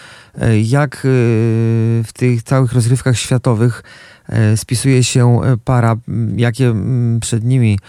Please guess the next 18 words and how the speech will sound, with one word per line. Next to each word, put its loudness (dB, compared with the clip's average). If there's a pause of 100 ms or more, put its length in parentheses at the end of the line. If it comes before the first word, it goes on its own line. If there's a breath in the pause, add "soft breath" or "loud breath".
(380 loud breath)
y, 2 (360)
czasy, 0
para 2
z -2
naszą, 2
y, 2
dziewczyną 0
z -6
Olsztyna, -2 (460 loud breath)
y, 0
brązową 2
medalistką 0
Mistrzostw -4
Polski, 0
Urszula 0
Łunio, 0
Małgorzata 0
Ciężkowska. -2